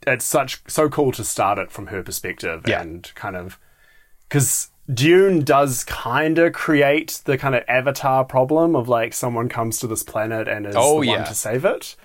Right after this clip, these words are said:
Speaker 1: Um,
Speaker 2: Hundred percent.
Speaker 1: yeah, so
Speaker 2: The
Speaker 1: it's a good move to twist that immediately.
Speaker 2: Definitely. The, the, the Book of Dune is, like, commonly criticized as being a white savior story. Um,
Speaker 1: Mm.
Speaker 2: and this movie, I,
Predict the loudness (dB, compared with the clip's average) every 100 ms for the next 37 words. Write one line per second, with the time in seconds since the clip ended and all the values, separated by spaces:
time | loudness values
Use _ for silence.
0 | -20 -20 -20 -20 -6 -2 0 4 4 4
1 | 2 0 -2 -4 -12 _ -20 _ _ _
2 | _ _ 0 2 2 -2 -6 -4 2 2
3 | 2 -2 2 2 2 -8 _ _ 0 2
4 | 2 -2 -8 -6 -4 -4 -4 -4 -4 -8
5 | -8 -10 -12 -12 -2 -2 -2 -8 -10 -10
6 | -2 -2 0 -4 -4 _ -20 -10 -4 0
7 | -2 -2 -6 -6 -8 -8 -12 -6 -4 -4
8 | -8 -4 -4 -4 -6 -16 -12 0 0 0
9 | -2 -4 -4 -4 -2 -2 -4 -6 -12 -8
10 | -8 -6 -2 0 -2 -2 -2 -2 -4 -6
11 | -6 -4 -4 -4 -2 -2 -4 -8 -14 -18
12 | -20 -20 _ -4 0 0 0 -2 -10 -12
13 | _ -4 -2 -2 -4 -6 -10 -6 -4 -2
14 | -4 -2 0 0 0 -2 -2 -4 -6